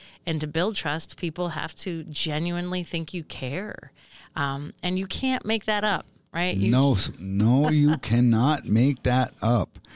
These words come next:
Speaker 2: Like, and that, and that's what I, that's what I really appreciate, the reality behind your story and how you got to where you're at. And, and, uh, um, being, um, somebody who was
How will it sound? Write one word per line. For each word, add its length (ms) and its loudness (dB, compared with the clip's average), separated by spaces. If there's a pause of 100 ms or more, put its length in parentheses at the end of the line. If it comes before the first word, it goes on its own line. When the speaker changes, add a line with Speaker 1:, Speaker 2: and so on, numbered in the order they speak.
(300)
Speaker 2:
Like, 220 2
and 160 4
that, 220 0
and 200 2
that's 220 0
what 120 2
I, 180 2
that's 280 0
what 120 2
I 80 4
really 320 4
appreciate, 680 2
the 120 2
reality 720 4
behind 460 2
your 120 2
story 560 2
and 140 0
how 140 2
you 160 4
got 260 0
to 60 -4
where 160 2
you're 260 2
at. 320 2
And, 340 2 (340)
and, 500 0
uh, 160 0 (100)
um, 380 4 (120)
being, 460 4
um, 720 4
somebody 480 2
who 300 4
was 480 2